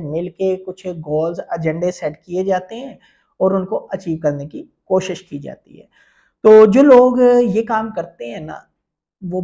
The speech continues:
बहुत ज़्यादा जो है उनके goals को achieve किया जा सकता है, उनके behavior को shape किया जा सकता है और उनकी life में उनकी problems को जो है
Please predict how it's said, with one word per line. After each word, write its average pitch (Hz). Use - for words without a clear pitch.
बहुत 196
ज़्यादा 180
जो 180
है 160
उनके 165
goals 151
को 175
achieve 147
किया 170
जा 165
सकता 165
है, 170
उनके 170
behavior 147
को 156
shape 156
किया 180
जा 170
सकता 185
है 220
और 202
उनकी 180
life 143
में 180
उनकी 165
problems 147
को 180
जो 165
है 156